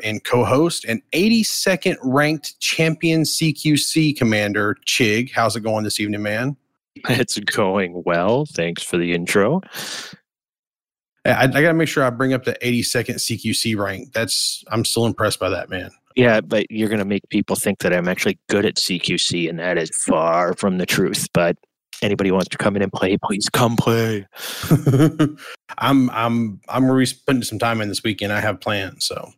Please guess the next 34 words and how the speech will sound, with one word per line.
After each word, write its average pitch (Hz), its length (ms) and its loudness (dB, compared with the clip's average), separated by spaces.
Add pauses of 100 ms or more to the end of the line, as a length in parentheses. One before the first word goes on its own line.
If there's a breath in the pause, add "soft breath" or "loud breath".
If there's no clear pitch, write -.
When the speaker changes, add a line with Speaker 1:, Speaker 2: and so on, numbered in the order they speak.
(640)
Speaker 2:
Good. 117 220 4
I, 117 120 2
Speaker 1:
Uh, - 180 -4
Speaker 2:
I 139 40 2
remember 185 420 2
when, 113 300 0
as 113 240 -2
a 101 360 0 (180)
squadron, 101 640 0
we 90 260 -4 (260)
used 117 260 0
to 110 80 0
get 98 160 0
a 98 80 -2
good 101 220 -2
group 95 320 -2
in 90 100 0
there 87 220 -2
playing, 87 500 0
and 87 100 -4
then 87 120 -2
everybody 90 480 0
just - 280 -4
kinda 85 300 -2 (100)
quit. - 600 -2 (260)
And 85 240 -4
I'd 95 200 -6
like 95 160 -2
to 95 60 -8
get 95 120 0
a 90 40 -4
good 98 220 -4
group 92 300 -2
of 85 260 0